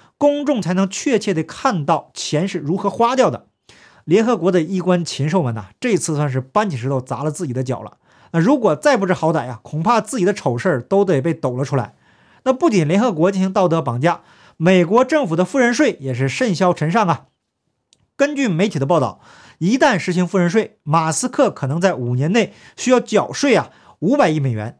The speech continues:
那对于富人税的问题呢，马斯克就曾回应过，说美国的负债率已经从两千年的百分之五十六升至百分之一百二十六，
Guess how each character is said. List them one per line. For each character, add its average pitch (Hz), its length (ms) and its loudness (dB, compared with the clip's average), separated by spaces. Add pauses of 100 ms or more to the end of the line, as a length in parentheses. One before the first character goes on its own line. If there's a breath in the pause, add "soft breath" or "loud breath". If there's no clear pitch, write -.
那 180 100 0
对 262 160 -2
于 247 80 -2
富 - 180 -4
人 226 140 2
税 262 160 -2
的 190 60 2
问 170 100 2
题 127 120 -2
呢， 123 160 -6 (100)
马 123 160 -6
斯 151 100 -8
克 202 160 -2
就 175 140 2
曾 147 240 -4 (120)
回 - 280 -2
应 202 180 -2
过， 120 200 -4 (340 soft breath)
说 170 200 -2
美 156 240 2
国 160 140 2
的 247 100 4
负 262 180 -4
债 220 140 4
率 202 140 -2
已 127 60 -4
经 180 160 -2
从 185 240 0 (260 loud breath)
两 147 320 2
千 254 160 -6
年 214 140 0
的 196 80 2
百 123 180 -2
分 170 140 -2
之 208 60 2
五 139 120 0
十 160 140 -4
六 220 240 2 (280 soft breath)
升 285 400 0
至 247 360 -2
百 113 180 -6
分 139 100 -4
之 170 100 2
一 247 180 -2
百 - 300 -10
二 233 180 2
十 123 100 -6
六， 131 220 -4